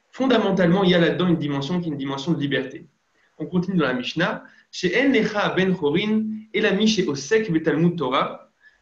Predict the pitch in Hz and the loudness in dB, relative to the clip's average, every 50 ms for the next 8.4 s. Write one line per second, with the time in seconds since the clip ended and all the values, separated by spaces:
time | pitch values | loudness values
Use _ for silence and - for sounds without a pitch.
0 | _ 139 135 - 220 247 247 233 220 226 - - 180 156 143 139 - - 240 220 | _ -10 -2 0 0 2 2 2 0 0 0 -2 -2 -2 -4 -6 -6 -4 -2 -2
1 | - - - - 143 - - 160 160 170 233 269 269 262 - 170 143 139 151 214 | -2 -2 -4 -8 -8 -4 -2 0 0 2 2 0 0 0 0 0 0 0 0 0
2 | 254 254 - - 160 165 208 202 180 180 170 165 165 - 131 127 123 - - _ | 0 0 0 -2 -2 0 0 2 4 4 4 4 2 0 -4 -6 -6 -8 -12 _
3 | _ _ _ _ _ _ _ _ _ _ _ _ _ _ _ _ _ _ _ _ | _ _ _ _ _ _ _ _ _ _ _ _ _ _ _ _ _ _ _ _
4 | _ - 226 254 269 262 240 240 208 180 202 196 175 185 185 165 135 117 113 - | _ -2 0 2 2 2 2 2 2 2 2 0 0 0 0 -2 -2 -4 -6 -6
5 | 143 143 - 170 165 - 175 170 165 165 165 165 226 226 196 160 147 - - - | -8 -6 -4 -4 -4 0 2 2 2 4 4 2 2 2 2 0 0 -4 -8 -12
6 | - - - 160 143 147 147 - 165 160 - 190 190 180 160 160 143 - - 185 | -14 -6 -4 -2 -2 0 0 0 -2 0 0 -2 -2 -2 -2 -4 -8 -6 0 2
7 | 185 175 175 180 214 214 196 190 185 185 185 175 180 160 160 170 170 156 151 170 | 2 2 2 0 -2 0 2 2 2 2 2 2 0 2 2 4 4 4 4 4
8 | 196 180 135 127 - 110 - - | 2 2 0 -2 -4 -8 -10 -16